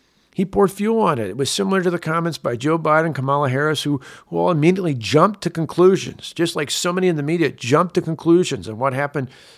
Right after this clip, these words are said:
with the police officer and Jacob Blake. Remember, Jacob Blake, they showed up at this place because a woman called nine one one. She pointed out that she identified herself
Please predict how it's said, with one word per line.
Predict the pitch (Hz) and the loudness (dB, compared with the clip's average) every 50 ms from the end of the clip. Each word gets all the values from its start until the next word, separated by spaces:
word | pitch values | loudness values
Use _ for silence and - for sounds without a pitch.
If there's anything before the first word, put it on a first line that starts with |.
| _ _ | _ _
with | 147 139 - | -8 -6 -4
the | 139 | -4
police | 135 - 151 156 175 165 - | -2 0 2 2 2 2 0
officer | 139 131 127 - 113 107 - - 123 | 0 0 -2 -2 -6 -10 -8 -6 -8
and | 123 120 | -6 -2
Jacob | 131 135 139 135 151 117 | -2 -2 -2 -2 -6 -4
Blake. | - 180 185 - 131 | -2 -2 -2 -2 -2
Remember, | 143 135 170 233 254 214 - - - - _ | -2 0 2 2 2 0 -2 -6 -16 -20 _
Jacob | - - 208 233 214 240 208 | 4 6 6 6 6 2 2
Blake, | - 170 214 226 185 - - - - - - _ - | 2 2 2 2 2 2 -6 -18 -20 -20 -20 _ 2
they | 147 185 220 233 | 4 6 6 6
showed | - - 226 208 190 190 170 | 4 4 2 4 4 4 2
up | 180 190 - | 2 0 0
at | 202 151 | -2 -2
this | 151 143 131 | 0 -2 -2
place | - - 117 123 143 156 147 - | -4 -4 -2 -2 0 -2 -2 -2
because | - 156 - 170 160 156 135 139 | -4 -2 -2 -2 -2 -2 -4 -4
a | - - 127 | -6 -4 -2
woman | 135 160 180 202 208 190 | 0 2 2 2 2 0
called | - - 165 156 160 143 | 2 0 0 0 2 2
nine | 151 143 143 151 147 | 2 0 0 0 0
one | 151 151 147 127 | -2 -2 -2 -4
one. | 117 107 98 90 101 135 156 _ _ _ _ _ _ _ _ _ _ _ - _ _ _ _ _ | -4 -6 -6 -6 -8 -10 -12 _ _ _ _ _ _ _ _ _ _ _ -20 _ _ _ _ _
She | - 143 135 | -10 -10 -8
pointed | 139 175 185 190 190 185 | -4 -2 -2 0 2 0
out | 170 165 160 - | 0 0 -2 -6
that | 160 151 170 160 - | -12 -12 -14 -16 -20
she | - 143 139 139 | -18 -10 -6 -6
identified | 143 123 117 160 180 190 190 - 165 151 151 143 | -6 -2 -2 0 0 -2 -2 -4 -4 -4 -4 -4
herself | 131 135 131 - - 147 139 135 139 135 - - | -4 -6 -6 -4 -4 -2 0 0 0 -2 -4 -16